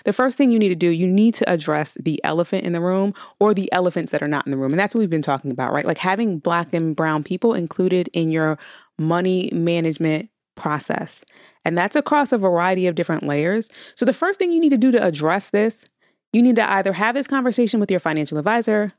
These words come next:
with your spouse. You might have a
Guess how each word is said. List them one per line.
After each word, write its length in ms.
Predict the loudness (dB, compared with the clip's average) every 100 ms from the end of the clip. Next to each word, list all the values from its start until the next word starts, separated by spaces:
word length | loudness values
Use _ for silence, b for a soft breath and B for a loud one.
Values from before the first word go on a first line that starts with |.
| _
with 160 | -4 -2
your 120 | -2
spouse. 680 | -4 -2 0 2 0 -2 -16 b b b
You 100 | 0
might 220 | 2 2 0
have 180 | -2 -2
a 240 | -2 -4